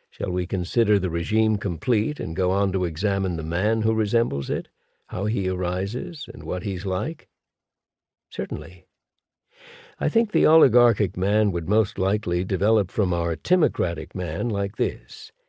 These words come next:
The timocratic man has a son who first emulates him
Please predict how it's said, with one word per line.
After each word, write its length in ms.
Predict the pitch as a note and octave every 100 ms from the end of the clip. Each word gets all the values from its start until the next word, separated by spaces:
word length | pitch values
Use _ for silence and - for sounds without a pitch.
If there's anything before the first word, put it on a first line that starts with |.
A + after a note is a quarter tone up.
| _ _ _ -
The 80 |
timocratic 680 | C#3+ G#3 F#3+ - C3 A2+ G2
man 280 | G2 A2 D3+
has 240 | A#2+ G#2+
a 60 | G#2
son 380 | - G2 G#2 C3+
who 140 | A2+
first 340 | - B2+ A2
emulates 560 | A#2+ A#2 F#2 E2 D#2 -
him 400 | E2 E2 C3+